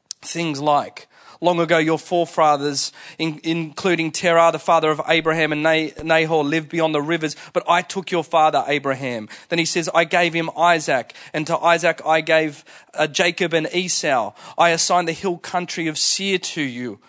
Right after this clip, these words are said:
Then I sent Moses and Aaron. I afflicted the Egyptians. I brought you out of Egypt." I brought, when I brought your fathers out of Egypt and you came to the sea and they were chasing you down,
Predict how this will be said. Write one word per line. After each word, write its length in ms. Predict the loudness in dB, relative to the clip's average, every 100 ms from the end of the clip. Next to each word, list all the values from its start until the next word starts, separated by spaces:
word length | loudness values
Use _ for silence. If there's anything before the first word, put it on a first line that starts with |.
| -20 -8
Then 120 | 2 4
I 120 | 4
sent 320 | 2 0 -4
Moses 560 | 0 2 2 0 -4 -4
and 160 | -6
Aaron. 500 | -2 0 2 0 -2 -8 -2
I 120 | 0
afflicted 400 | 0 -2 -6 -4
the 120 | -4
Egyptians. 680 | -4 -4 -8 -6 -6 -8 -12 -10 0
I 80 | 0
brought 320 | 2 0 0
you 180 | 0 2
out 280 | 6 6 4
of 180 | 0
Egypt." 560 | -4 -4 -6 -8 -8 -16 _ -20 -20 -16 0
I 100 | 2
brought, 400 | 2 2 2 0 -14 -8
when 180 | 0 4
I 80 | 4
brought 240 | 4 0
your 160 | 2 0
fathers 420 | 4 4 4 2
out 140 | 2
of 180 | 2 0
Egypt 460 | -4 -2 -2 -4 -4
and 160 | -4
you 100 | -4
came 320 | -8 -2 -2 -2
to 60 |
the 120 | -4 -2
sea 340 | 0 0 0
and 100 | 2
they 100 | 2
were 120 | 2
chasing 480 | -2 0 0 -2 -4
you 100 | -4
down, 360 | 0 4 2